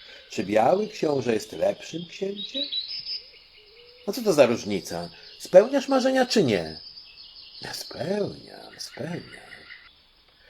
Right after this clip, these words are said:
Ale jeśli nie jesteś przekonany, to może się okazać, że nie uda ci się zamiana.” „Możesz mi pomóc?” Książę Bumpo był coraz bardziej zdenerwowany, jakby nie chciał rozmawiać o tym,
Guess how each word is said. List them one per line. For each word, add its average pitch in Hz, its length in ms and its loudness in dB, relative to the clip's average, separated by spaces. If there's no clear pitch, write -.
Ale 98 200 -2
jeśli 113 340 -4
nie 104 160 0
jesteś 98 340 -4
przekonany, 90 840 -12
to 95 80 -10
może 90 240 -12
się 85 160 -6
okazać, 78 640 -12
że - 180 -12
nie 87 160 -12
uda 262 340 -6
ci 226 140 -16
się - 220 -12
zamiana.” 98 720 -6
„Możesz 233 420 6
mi 302 120 4
pomóc?” 277 520 4
Książę 107 300 -4
Bumpo 165 380 -2
był 127 160 -6
coraz 104 260 -8
bardziej 135 300 -2
zdenerwowany, 87 640 -4
jakby 147 280 -2
nie 262 180 2
chciał - 240 -6
rozmawiać 98 440 -6
o 127 100 -4
tym, 139 220 0